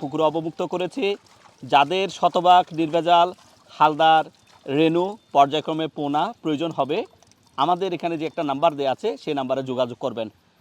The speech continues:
আমি, শহীদ ভাই, শফি ভাই, মোট আমাদের পাঁচটা পুকুরে আমরা এই রেনু অবমুক্ত করেছি। এখন আমরা দানে বিক্রি করছি। যাদের কাছে এই রেনুগুলো প্রয়োজন হবে, আমাদের সাথে যোগাযোগ করতে পারেন।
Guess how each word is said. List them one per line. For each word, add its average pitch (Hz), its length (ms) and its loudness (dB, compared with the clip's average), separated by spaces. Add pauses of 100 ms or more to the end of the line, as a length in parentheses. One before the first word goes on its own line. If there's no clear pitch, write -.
(260)
আমি, 175 440 -4 (320)
শহীদ 175 360 -4
ভাই, 165 180 2
শফি 165 280 -6
ভাই, 185 300 0 (180)
মোট 139 280 -6
আমাদের 156 460 -6
পাঁচটা 165 320 -6
পুকুরে 170 380 -8 (340)
আমরা 131 340 0
এই 156 140 -2
রেনু 151 280 -2
অবমুক্ত 156 400 -2
করেছি। 175 520 -4 (340)
এখন 160 260 -2
আমরা 151 180 0
দানে 147 280 2
বিক্রি 175 240 -6
করছি। 202 420 -2 (440)
যাদের 151 300 -4
কাছে 196 680 -4 (320)
এই 160 300 -2 (160)
রেনুগুলো 170 400 -2
প্রয়োজন 170 360 -4
হবে, 185 300 -6 (320)
আমাদের 135 280 -6
সাথে 147 240 -8
যোগাযোগ 131 380 -4
করতে 131 240 -10
পারেন। 139 260 -8